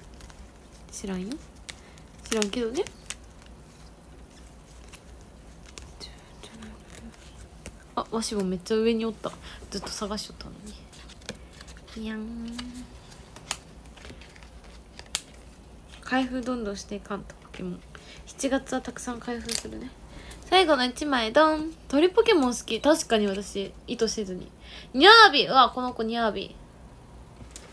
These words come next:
可愛いのに、可愛いのにね、多分この子ポケモン食べる子だ。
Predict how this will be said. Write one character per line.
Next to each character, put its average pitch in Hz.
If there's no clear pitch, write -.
可 262
愛 285
い 262
の 214
に、 196
可 247
愛 269
い 247
の 220
に 196
ね、 185
多 220
分 190
こ 202
の 196
子 196
ポ -
ケ -
モ 196
ン 185
食 202
べ 180
る -
子 -
だ。 -